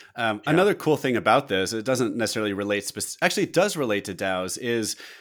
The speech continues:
Speaker 1: because the E N S system is built on the blockchain as an open protocol, not only can users interact with it directly from their wallets, like MetaMask,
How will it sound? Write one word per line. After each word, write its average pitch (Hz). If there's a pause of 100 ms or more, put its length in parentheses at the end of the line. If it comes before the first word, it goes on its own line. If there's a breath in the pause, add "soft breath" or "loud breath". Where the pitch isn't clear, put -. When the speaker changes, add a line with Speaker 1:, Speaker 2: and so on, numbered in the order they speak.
Speaker 1:
because 139
the 127
E 123
N 123
S 113
system 104
is 107
built 110
on 107
the 120
blockchain 104
as 98
an 101
open 101
protocol, 113 (300 loud breath)
not 131
only 147
can 117
users 123
interact 110
with 107
it 101
directly 107
from 104
their 101
wallets, 101
like 98
MetaMask, 104